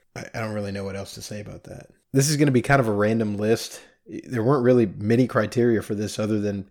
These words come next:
where do you like to go? What do you like to, what places you like to go to at Disney World specifically?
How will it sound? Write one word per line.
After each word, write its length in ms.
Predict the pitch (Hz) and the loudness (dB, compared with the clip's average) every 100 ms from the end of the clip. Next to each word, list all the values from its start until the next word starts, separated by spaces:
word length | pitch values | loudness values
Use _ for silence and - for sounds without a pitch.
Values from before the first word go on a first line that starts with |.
| _ | _
where 260 | - 110 107 | -8 0 2
do 60 | 123 | 4
you 100 | 117 | 6
like 200 | 113 - | 4 2
to 80 | |
go? 280 | 95 107 110 | -4 -2 0
What 140 | 101 104 | -2 0
do 80 | |
you 60 | 107 | 0
like 220 | 104 101 | 0 -4
to, 80 | - - | -8 -18
what 1000 | - 190 - - - 139 147 131 165 - | -16 -14 -14 -16 -14 -14 -8 4 4 6
places 380 | 151 143 123 110 | 2 2 0 -2
you 80 | |
like 140 | 117 104 | -2 -2
to 80 | 95 | -4
go 180 | 107 | -4
to 180 | 101 107 | -4 -6
at 80 | 98 | -6
Disney 260 | 104 95 95 | -8 -8 -10
World 280 | 87 95 | -12 -12
specifically? 720 | - 120 - 110 - - 82 | -14 -14 -14 -14 -14 -14 -16